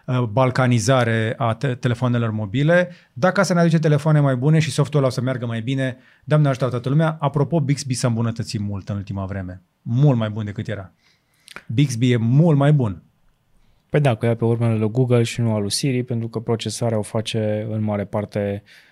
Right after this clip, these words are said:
Speaker 2: în cloud și nu în telefon, așa cum promite Apple, de exemplu, să fie mai
Speaker 1: Da.
Speaker 2: sigur.
Speaker 1: Dar, dacă vrei dictare,
Speaker 2: Hmm. A, Google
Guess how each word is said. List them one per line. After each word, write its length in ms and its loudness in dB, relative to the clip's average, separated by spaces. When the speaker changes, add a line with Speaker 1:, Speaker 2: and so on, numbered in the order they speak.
Speaker 2:
în 160 -2
cloud 500 -4
și 160 -2
nu 120 4
în 80 2
telefon, 440 -2
așa 180 -4
cum 160 -8
promite 540 -4
Apple, 180 -8
de 80 -8
exemplu, 360 -6
să 120 -12
fie 160 -10
mai 180 -6
Speaker 1:
Da. 160 -12
Speaker 2:
sigur. 680 -6
Speaker 1:
Dar, 580 -2
dacă 240 -6
vrei 220 0
dictare, 600 -2
Speaker 2:
Hmm. 220 2
A, 140 -6
Google 20 4